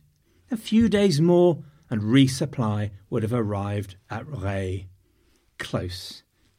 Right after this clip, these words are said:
So close. It is tempting to date the start of the next phase of Charles's reign, the personal rule,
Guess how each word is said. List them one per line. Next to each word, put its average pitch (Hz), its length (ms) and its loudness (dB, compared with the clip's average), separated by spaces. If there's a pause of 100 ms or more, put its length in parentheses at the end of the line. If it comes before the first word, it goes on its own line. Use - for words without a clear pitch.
So - 480 -6
close. 92 680 -8 (2750)
It 220 120 4
is 269 160 6
tempting 123 420 0
to 113 100 -4
date 131 300 2
the 113 80 -10
start - 520 -4
of 92 100 -14
the 110 120 -6
next 196 500 -2
phase 147 400 2
of 101 120 -6
Charles's 170 440 0
reign, 131 400 6 (340)
the 104 120 -8
personal 127 500 2
rule, 156 420 4